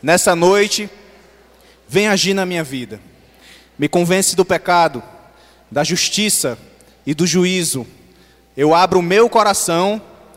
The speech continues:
e a minha mente para a tua palavra. Em nome de Jesus, amém." Mateus treze, quarenta e quatro tá falando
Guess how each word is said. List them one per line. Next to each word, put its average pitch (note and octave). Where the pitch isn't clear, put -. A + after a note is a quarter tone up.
e C#3+
a D3
minha G3
mente G#3
para C#3
a C3
tua F3
palavra. A#2
Em B2+
nome E3+
de F3
Jesus, F3
amém." B2
Mateus C#3+
treze, G#3
quarenta F#3+
e E3+
quatro G3
tá G3
falando G3+